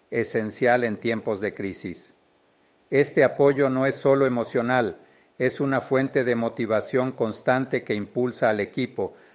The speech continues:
a superar cualquier obstáculo que se presente. Además, en un equipo, la innovación se acelera.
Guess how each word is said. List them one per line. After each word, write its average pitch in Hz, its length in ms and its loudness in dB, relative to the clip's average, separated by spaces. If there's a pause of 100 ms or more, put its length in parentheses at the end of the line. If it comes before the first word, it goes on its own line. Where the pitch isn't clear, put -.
(140)
a 110 120 0
superar 120 600 0
cualquier 120 400 0
obstáculo 117 640 -2
que 101 140 -6
se 104 160 -6
presente. 95 640 -6 (800)
Además, 117 600 0
en 113 180 -4
un 127 140 -2
equipo, 117 560 -6 (240)
la 117 160 4
innovación 113 640 0
se 117 160 -2
acelera. 98 680 -2